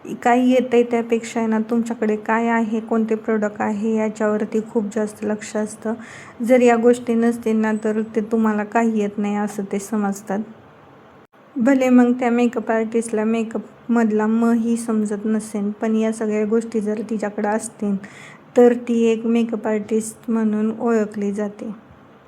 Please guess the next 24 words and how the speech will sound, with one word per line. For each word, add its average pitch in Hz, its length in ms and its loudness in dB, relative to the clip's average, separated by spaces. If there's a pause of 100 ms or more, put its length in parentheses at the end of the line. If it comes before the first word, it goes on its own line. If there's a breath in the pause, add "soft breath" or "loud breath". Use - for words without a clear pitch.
(580)
कालच्या 294 340 4
व्हिडिओमध्ये 262 580 4
मी 240 140 4
तुम्हाला 233 420 2
जसं 233 300 -2
सांगितलं 226 540 0
की 220 60 0
माझं 226 340 2
नऊ 226 140 2
ते 220 120 -2
दहा 220 240 0
वर्ष 214 240 -2
झालं 220 240 0
पार्लर 214 440 -2
आहे 214 220 -2
आणि 226 400 0 (460 loud breath)
परिवर्तनामध्ये 240 960 4
मी 233 260 2
प्रत्येक 226 500 0
जशा 226 240 2
गोष्टी 220 440 0
अव्हेलेबल 214 560 0
होत 226 180 0 (140)
जातात 214 300 0